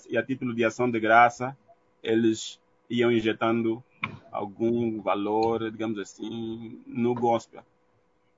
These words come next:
Hoje, por hoje, há muitos eventos, há muitos projetos, mas não se, não se consegue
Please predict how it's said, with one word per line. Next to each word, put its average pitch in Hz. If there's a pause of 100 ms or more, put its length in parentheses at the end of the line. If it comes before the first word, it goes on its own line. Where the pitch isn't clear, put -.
(180)
Hoje, 143
por 113
hoje, 147 (560)
há 139
muitos 156
eventos, 131
há 120
muitos 139
projetos, 120 (440)
mas 120
não 131
se, - (100)
não 131
se 131
consegue 120